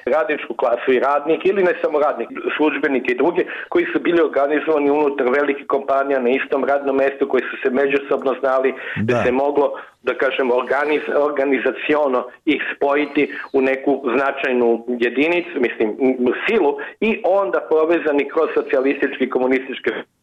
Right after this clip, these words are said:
Speaker 1: mi smo imali veoma značajan
Speaker 2: Da,
Speaker 1: uticaj
Speaker 2: to ne postoji,
Speaker 1: na
Speaker 2: ali
Speaker 1: politiku.
Speaker 2: zašto, ali zašto ti ljudi svi sad glasaju za desnicu, za bogataše, a ne, recimo, za neku levicu, ovakvu ili onakvu?
Speaker 1: Da, to je sad naravno, ovo, interesantno, veoma pitanje i mislim da je tu razlog sledeći. Šta se desilo?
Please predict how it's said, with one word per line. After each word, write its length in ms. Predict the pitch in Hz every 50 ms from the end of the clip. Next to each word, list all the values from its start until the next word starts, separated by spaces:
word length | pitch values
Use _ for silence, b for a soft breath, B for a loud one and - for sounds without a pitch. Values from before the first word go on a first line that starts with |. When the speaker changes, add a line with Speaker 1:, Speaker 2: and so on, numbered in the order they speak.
| _ _
Speaker 1:
mi 120 | 135 139 135
smo 120 | 135 - -
imali 240 | 135 135 123 123 113
veoma 240 | 113 131 131 131 123 113 -
značajan 400 | - 123 117 - - 131 120 120
Speaker 2:
Da, 80 | 120 -
Speaker 1:
uticaj 260 | 113 120 185 190 131
Speaker 2:
to 120 | - 196
ne 100 | 190 196
postoji, 320 | 165 190 175 - - 214 214
Speaker 1:
na 60 | 190
Speaker 2:
ali 100 | 160 156
Speaker 1:
politiku. 160 | 147 143 170 196
Speaker 2:
zašto, 180 | 190 - 214 190
ali 180 | 160 151 156 165
zašto 300 | 147 170 190 185 - 202
ti 120 | 170 - 202 190
ljudi 300 | 185 170 180 202 175 180
svi 140 | 165 - 196
sad 200 | 170 196 190 160
glasaju 600 | 156 175 185 185 - - 196 180 175 170 165 156 147
za 240 | 131 127 156 156 147
desnicu, 480 | 127 160 170 175 - 190 170 143 -
za 140 | 156 135 139
bogataše, 760 | 131 139 147 139 143 135 - 156 160 170 175 160 - - 180 175 175 160
a 40 | 151
ne, 140 | 151 165 156
recimo, 320 | 156 151 - - 160 156
za 140 | 139 139 147
neku 240 | 151 151 - - 147
levicu, 460 | 143 151 156 151 147 113 - - 131
ovakvu 440 | 117 120 123 131 139 - - 139 120
ili 100 | 120 117
onakvu? 440 | 117 117 113 110 - - 80 - - _ _ _ - - -
Speaker 1:
Da, 180 | - 185 175 151
to 140 | - 196
je 100 | 220 202 -
sad 120 | 220 208 185
naravno, 320 | 185 196 214 208 202 185 160
ovo, 260 | 165 165 160 151 156
interesantno, 560 | 170 156 160 151 151 151 - 196 208 196 170
veoma 280 | 147 151 175 180 165 -
pitanje 360 | - 185 180 - 180 165 139
i 40 | 131 139
mislim 280 | 165 180 - 190 175
da 60 | 151
je 120 | 143 139 -
tu 140 | - 190 -
razlog 340 | 156 151 156 151 170 160 - - -
sledeći. 440 | 151 151 143 147 143 - - 123 -
Šta 140 | - - 170 160 -
se 80 | - 135
desilo? 360 | 113 110 101 - - - B